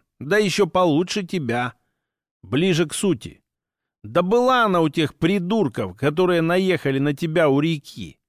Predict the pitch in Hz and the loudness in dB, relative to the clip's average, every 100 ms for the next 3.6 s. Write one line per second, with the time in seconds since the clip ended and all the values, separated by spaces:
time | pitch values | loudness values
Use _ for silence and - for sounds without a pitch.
0 | _ _ - 143 131 120 131 120 139 131 | _ _ -4 0 0 0 0 0 0 0
1 | 104 80 78 _ _ _ _ - 180 262 | -2 -8 -20 _ _ _ _ -8 -2 0
2 | 226 240 196 151 - 220 196 147 160 151 | 2 4 4 0 -2 0 0 0 0 0
3 | 180 175 151 98 78 | 0 0 -2 -4 -10